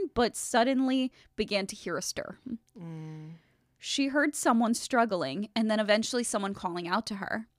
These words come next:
Speaker 1: She listened closer and realized that the voice she heard was Julian's.
Speaker 2: <gasps> Oh, shit.
Speaker 1: He said that he, that he was not blindfolded, but that he was also tied up, that he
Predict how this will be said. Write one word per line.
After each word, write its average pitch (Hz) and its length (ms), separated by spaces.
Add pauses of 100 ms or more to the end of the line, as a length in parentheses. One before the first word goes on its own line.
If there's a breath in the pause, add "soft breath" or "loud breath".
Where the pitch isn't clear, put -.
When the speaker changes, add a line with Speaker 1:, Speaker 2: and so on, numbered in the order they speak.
(160)
Speaker 1:
She - 220
listened 233 380
closer 214 360
and 208 220
realized 226 340
that 226 100
the 220 80
voice 185 320
she 226 240
heard 233 360
was 254 160
Julian's. 269 760
Speaker 2:
<gasps> - 40 (300)
Oh, 269 120
shit. 311 360 (760)
Speaker 1:
He 285 240
said 226 420 (200)
that 254 180
he, 247 440 (300)
that 202 300
he - 180
was 330 160
not 208 180
blindfolded, 175 720 (380)
but 220 140
that 202 140
he 220 180
was 196 100
also 240 300
tied 160 260
up, 147 200
that 160 180
he 240 320